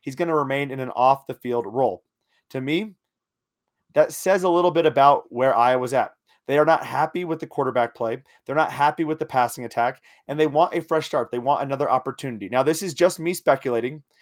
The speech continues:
right? So don't go out and say this is exactly what happened. This is me speculating on the situation given the circumstances. Again, weird timing. They're honoring his contract still, a longtime staff member.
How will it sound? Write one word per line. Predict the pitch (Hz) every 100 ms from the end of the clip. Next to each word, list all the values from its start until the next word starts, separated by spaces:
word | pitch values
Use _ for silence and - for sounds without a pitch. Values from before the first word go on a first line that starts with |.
| _ -
right? | 123 131
So | 131
don't | 135 143
go |
out | 139 139
and | 131
say | 143 135 131 - _ _ _ 135
this | 135
is |
exactly | 143 113 135 135 127
what |
happened. | 131 131 131
This | 131 147
is |
me | 156 143
speculating | - 160 165 160 160 160
on | 139 139
the |
situation | - 135 131 127 127
given | 113 151 160 156
the | 127
circumstances. | 123 127 120 113 104 98 98 - _ _ _ _ _ _ _ _
Again, | 139 117
weird | 104 147 165
timing. | 160 156 156 165 _ _ _ _
They're | 117 -
honoring | 131 165 170
his | 151
contract | - 147 143 143 135
still, | - 135
a |
longtime | 117 120 139 139 139
staff | - 127 120
member. | 127 117 120 117